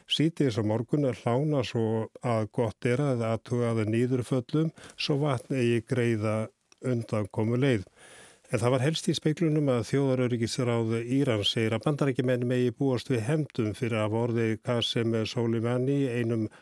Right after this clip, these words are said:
valdamesta manni landsins, að bana. Hann lét lífið í árás Bandaríkjahers í nótt. Kristján Gunnar Valdimarsson, lögmaður og lektor, gengur laus á meðan að lögregla rannsakar mál hans, en Landsréttur hafnaði í dag kröfu lögreglunnar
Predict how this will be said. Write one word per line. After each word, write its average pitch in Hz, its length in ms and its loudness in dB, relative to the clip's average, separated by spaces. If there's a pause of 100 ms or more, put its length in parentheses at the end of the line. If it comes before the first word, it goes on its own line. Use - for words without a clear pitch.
(140)
valdamesta 135 640 0
manni 131 260 0
landsins, 123 540 0
að 135 160 -2
bana. 127 300 2 (560)
Hann 101 280 -2
lét 107 280 -2
lífið 120 460 0
í - 20 0
árás 123 500 -2 (140)
Bandaríkjahers 117 800 0
í 123 80 0
nótt. 123 360 -2 (580)
Kristján 160 460 4
Gunnar 143 260 2
Valdimarsson, 135 720 0
lögmaður 117 500 2
og 113 60 0
lektor, 123 480 -2
gengur 120 400 0
laus 131 320 0
á 131 80 2
meðan 110 320 0
að 107 100 0
lögregla 113 440 0
rannsakar 117 500 0
mál 120 220 0
hans, 139 300 -2
en 107 120 -6
Landsréttur 104 720 -2
hafnaði 117 400 -2
í 110 80 -6
dag 120 340 0
kröfu 123 320 0
lögreglunnar 131 640 0